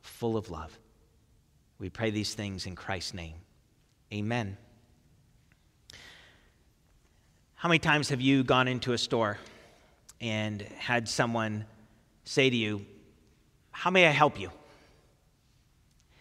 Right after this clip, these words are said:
A-, and it could be that when you hear those words that you have a,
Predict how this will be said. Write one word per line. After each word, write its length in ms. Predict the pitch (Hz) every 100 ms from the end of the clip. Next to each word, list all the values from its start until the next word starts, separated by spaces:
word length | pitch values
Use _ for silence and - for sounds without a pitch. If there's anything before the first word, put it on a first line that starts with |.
| - -
A-, 160 | 180 170
and 100 | 185
it 120 | -
could 200 | 247 214
be 180 | 208 175
that 280 | 160 156
when 140 | 160 156
you 100 | 151
hear 260 | 147 240
those 240 | 208 156 127
words 420 | 117 123 160 139
that 220 | 147 135
you 180 | 160 202
have 340 | 180 185 170
a, 160 | 156